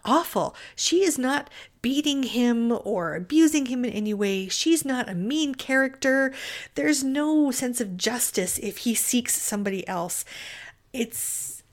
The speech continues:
it's very hard for me to have two minds about this, where I like the story, but I don't want to cheer for him to have an affair. So I'm kind of all over the place about that. But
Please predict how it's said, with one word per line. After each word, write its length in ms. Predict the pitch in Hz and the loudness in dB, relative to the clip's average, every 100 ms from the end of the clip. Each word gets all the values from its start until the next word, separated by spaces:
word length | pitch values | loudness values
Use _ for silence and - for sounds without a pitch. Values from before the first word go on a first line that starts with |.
| - | -4
it's 200 | 240 208 | -2 0
very 360 | 202 254 339 | 0 2 2
hard 320 | 277 247 254 | 2 2 0
for 120 | 226 208 | 0 -2
me 180 | 208 | 0
to 40 | 190 | -2
have 320 | 180 196 185 | -2 -4 -2
two 180 | - 202 | -4 -2
minds 380 | 180 170 285 302 | -2 -2 -2 0
about 280 | 262 302 302 | 0 0 2
this, 340 | 285 302 - | 0 0 -2
where 140 | 220 | -2
I 160 | 214 202 | -2 -2
like 480 | 214 233 254 - - - - - - - - | 0 0 0 -6 -16 -16 -20 -14 -14 -14 -8
the 80 | - | -2
story, 440 | - - 285 294 | -2 0 0 0
but 200 | 262 202 | 0 -4
I 60 | 196 | -2
don't 280 | 190 240 247 | 0 0 2
want 140 | 247 | -2
to 60 | 226 | 0
cheer 300 | - - 240 | -2 2 0
for 120 | 233 | 0
him 180 | 220 220 | -4 -6
to 80 | |
have 180 | - 202 | -6 -4
an 100 | 196 | -4
affair. 600 | 175 - - 190 175 - | -8 -10 -2 0 0 -4
So 320 | - - 403 403 | -4 0 2 2
I'm 280 | 359 359 | 0 -2
kind 320 | 311 - 269 262 | -6 -4 -2 0
of 80 | |
all 160 | 226 208 | 0 0
over 160 | 208 180 | 0 -2
the 100 | 175 | -4
place 240 | 175 170 | -6 -6
about 220 | 165 160 | -6 -6
that. 200 | - - - - | -6 -8 -12 -8
But 500 | 196 254 - - | 6 6 6 -8